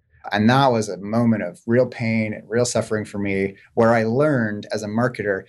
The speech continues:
you can't be cocky, think you know what you're doing. You can't ride that horse by yourself out in front of the army. You have to bring the C E O in. You have to bring your head of sales in. You have to be circulating and socializing at key checkpoints all along the way,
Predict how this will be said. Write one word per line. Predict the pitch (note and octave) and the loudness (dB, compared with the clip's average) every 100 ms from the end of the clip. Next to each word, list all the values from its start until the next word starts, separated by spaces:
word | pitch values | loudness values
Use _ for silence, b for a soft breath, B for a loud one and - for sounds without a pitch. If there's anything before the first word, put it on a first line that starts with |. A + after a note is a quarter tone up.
| b | b
you | - G2 | -16 -12
can't | - A#2 B2+ | -2 0 0
be | B2 | -4
cocky, | - B2 A#2+ A#2 A2 | -2 -2 0 0 0
think | - G#2+ - | -2 -6 0
you | |
know | A2 A2+ | 2 2
what | A2+ - | 0 -4
you're | A2 | -4
doing. | A2 G#2+ G2 | -2 -2 -4
You | - | -8
can't | - A2+ A#2 A#2 b b - | -2 0 0 -2 b b -2
ride | G#2+ A#2+ B2 | 2 4 2
that | - | -2
horse | - A#2 - | -2 -4 -2
by | A2+ A#2 | 0 2
yourself | A2+ - A#2 A2 | 0 -2 -4 -2
out | A2+ | -2
in | A2+ | -2
front | A2+ A2 | -2 -4
of | |
the | G#2+ | -2
army. | G#2 G#2+ G#2 | -2 -2 -4
You | G2 | -4
have | G2 F#2 - | -4 -4 -6
to | |
bring | G#2 G#2 G#2 | -4 -2 0
the | G2 | -2
C | - - G2+ | -4 -6 -4
E | G#2 | 0
O | G#2 G2+ | 2 2
in. | G2+ F#2 | 0 -2
You | |
have | G2 F#2+ | -2 -4
to | G#2 | -4
bring | G2+ A2 A2 | 0 2 2
your | G#2+ | 0
head | - G#2 | -4 -2
of | G#2 | -2
sales | - G#2+ G2+ | 0 0 0
in. | G2+ | -4
You | F#2 - | -6 -6
have | G2 G2+ - | -4 -4 -4
to | |
be | A2+ A2 - - - | -4 -2 -2 -8 -10
circulating | - C3+ C3 C3 A#2+ A2 | -2 2 2 2 2 0
and | G2 | -4
socializing | - C3 B2 - A2 G#2+ G2+ G2 | -4 0 0 0 -2 -2 -4 -8
at | - | -14
key | - A#2 | -8 -6
checkpoints | - A#2+ - A2 - | -4 -6 -2 -4 0
all | A#2+ B2+ C3+ | 2 4 4
along | C3+ C3 B2+ | 0 0 -2
the | |
way, | B2 A#2+ - | 0 0 -2